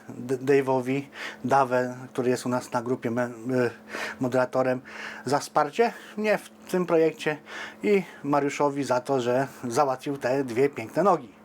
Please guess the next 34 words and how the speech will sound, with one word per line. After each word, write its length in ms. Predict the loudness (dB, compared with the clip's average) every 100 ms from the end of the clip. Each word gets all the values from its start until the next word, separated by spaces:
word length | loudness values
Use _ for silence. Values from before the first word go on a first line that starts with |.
| -16 -14 -12 -4
która 260 | 2 2 0
jedna 440 | 0 -2 2 0 2
ro-, 260 | 2 0 -6 -12 -8
będzie 400 | -2 -2 2 0 -2
wędrowała 500 | -2 -2 0 -2 -2
do 120 | -2 -2
niego. 240 | -2 -6 -16 -14 -12 -10 -10 -10
Także 300 | -10 -8 -6
dzięki, 320 | -2 -2 -2 -2
Mariusz, 300 | 0 0 0
za 100 | 0
zaufanie, 520 | 0 0 2 0 -2
<laughs> 60 | -6 -8 -16 -18 -14 -12 -14 -8
że 140 | -4 0
coś 140 | 0
z 40 |
tego 180 | 0 0
będzie. 240 | 0 -2 0
Zobaczymy. 420 | 0 2 -2 -4 -12 -18 -16 -14 -16 -18 -16 -2
Także 320 | 0 2 2
zapraszam 380 | 2 2 0 0
Was 180 | 0
na 120 | -2 -4
wideo 420 | 2 4 4 2 -6 -16 -16 -14 -16 -18 -10
i 260 | 0 2 2
do 180 | 2 2
usłyszenia. 420 | 2 -2 -6 -8 -18 -18
Wygląda. 500 | -16 -12 -10 -10 -12 -12 -14 -20 -20 -20 -20 -20 -20 -20 -20 -20 -20 -20 -20 -14
I 60 | -4
tam 160 | -4
z 80 | 0
tyłu 220 | 2 4
mamy 260 | 6 4 2
sarninę. 580 | -2 -4 0 0 2